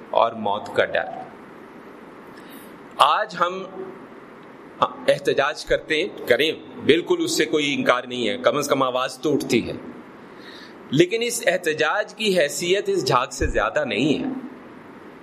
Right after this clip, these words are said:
آپ دیکھیں جو دریا کا یا سیلاب کا جھاگ ہوتا ہے وہ کیا ہوتا ہے؟ شور بہت ہوتا ہے،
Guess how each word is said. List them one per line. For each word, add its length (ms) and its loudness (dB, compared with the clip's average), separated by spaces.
آپ 220 8
دیکھیں 560 0
جو 100 6
دریا 400 2
کا 220 0
یا 80 4
سیلاب 480 2
کا 240 2
جھاگ 340 4
ہوتا 220 0
ہے 60 0
وہ 80 -2
کیا 180 4
ہوتا 240 0
ہے؟ 200 -10
شور 340 2
بہت 320 0
ہوتا 340 0
ہے، 60 -8